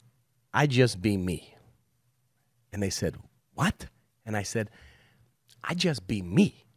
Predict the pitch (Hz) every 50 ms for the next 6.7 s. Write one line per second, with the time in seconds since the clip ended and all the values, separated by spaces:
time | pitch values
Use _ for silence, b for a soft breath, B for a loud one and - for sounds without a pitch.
0 | _ _ - 135 120 127 123 131 143 151 165 202 175 113 101 90 95 107 135 151
1 | 170 B B B B B B B B B B B B _ - 139 143 143 165 190
2 | 220 - - 214 202 170 170 151 - - 160 160 151 151 135 131 117 131 127 -
3 | - 127 123 131 135 139 135 131 127 131 123 117 131 131 131 123 110 - - 131
4 | 123 113 - - 107 - 131 127 113 80 113 113 113 - - - 110 123 131 135
5 | 139 139 131 110 110 - - 104 - - - 123 - - 131 127 107 - 127 120
6 | 104 - 117 113 107 104 - - 127 139 170 - - -